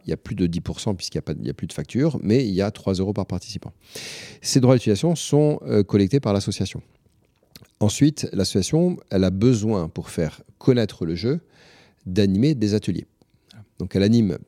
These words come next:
plein d'ateliers, en présentiel, en di-, en distanciel un petit peu aussi. Et ces ateliers sont l'occasion pour certains animateurs débutants ou un peu moins débutants de, euh, bah de, de, d'animer, parce que les animateurs, ils ont envie d'animer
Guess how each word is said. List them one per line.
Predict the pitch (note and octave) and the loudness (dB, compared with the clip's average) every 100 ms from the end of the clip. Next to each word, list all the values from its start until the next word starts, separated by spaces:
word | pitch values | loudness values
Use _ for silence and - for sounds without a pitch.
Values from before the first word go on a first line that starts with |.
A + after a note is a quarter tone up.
| _ | _
plein | C#3+ D#3 | 0 2
d'ateliers, | G#2+ - E2 A2+ D#3+ D3 | 2 -2 -2 0 -2 -4
en | F#2 | -8
présentiel, | - F2 E2 - F#2+ G#2+ - _ | -6 -6 -6 -2 0 0 -2 _
en | F2 | -6
di-, | E2+ D#2 | -4 -4
en | E2 D#2 | -4 -4
distanciel | D#2+ D#2 - D#2+ F#2 | -4 -6 -8 -6 -4
un | E2 | -4
petit | C#2+ - | -6 -8
peu | D2+ | -8
aussi. | C2+ - B2 F#3+ - - - - - - | -8 -4 -2 -4 -8 -20 -20 -20 -6 4
Et | A#2 C#3 - | 6 6 2
ces | - F#2+ | -2 -4
ateliers | E2+ E2+ A2 D3+ | -2 0 2 0
sont | - - A2 G2 - - - | -2 -2 0 -2 -6 -20 2
l'occasion | A2+ A2+ A2+ G#2+ A#2 | 2 4 2 2 -2
pour | - - | -4 -12
certains | - F2+ F2 | -8 -6 -2
animateurs | F#2 F#2 F2+ - G2+ F2 | 0 0 0 0 -2 0
débutants | E2+ D#2 D#2+ G#2+ C3+ D#3 B2+ | -4 -6 -2 0 2 2 2
ou | E2+ D#2+ D2+ D2+ D2+ D2+ D#2+ | 0 -2 -6 -8 -8 -6 -4
un | D#2+ | -4
peu | F#2 | -4
moins | F2 | -2
débutants | E2 D2+ D#2 D3 | -2 -4 0 0
de, | D#3 G#2 F2 | 0 -2 2
euh, | B2 C#3+ C3 F#2 E2+ | 4 4 4 2 0
bah | D#2 D#2+ | -2 -4
de, | E2 D#2+ | -4 -6
de, | D2 C#2+ A1 | -6 -10 -8
d'animer, | B1+ F2+ B2+ D#3+ C3 | -4 2 4 2 -2
parce | - | -10
que | - | -8
les | E2 D#2+ D#2+ | -6 -4 -6
animateurs, | D2+ D2 C3 A2+ | -6 -2 -2 -2
ils | D#2+ | -2
ont | |
envie | D#2+ G2 | -2 0
d'animer | G#2 G2+ G#2 | 0 0 0